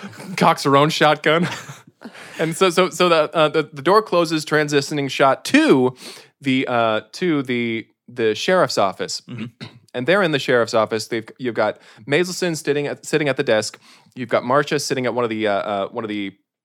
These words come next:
Speaker 1: one of the guest seats.
Speaker 2: Yeah.
Speaker 1: And the coroner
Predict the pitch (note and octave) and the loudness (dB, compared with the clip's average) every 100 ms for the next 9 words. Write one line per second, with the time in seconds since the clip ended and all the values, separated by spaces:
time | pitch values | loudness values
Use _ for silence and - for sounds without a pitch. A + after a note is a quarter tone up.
0 | _ _ _ _ _ _ B2+ A2+ G#2 A2+ | _ _ _ _ _ _ -6 -4 -2 -2
1 | A#2 - _ _ - - A2+ G#2+ - - | -2 -6 _ _ -16 -8 -6 -6 -8 -12
2 | _ - A2+ A#2+ A#2+ A#2 A2 - D#3+ F3+ | _ -14 -6 -2 0 0 -2 0 0 2
3 | A2 G2 | 0 -4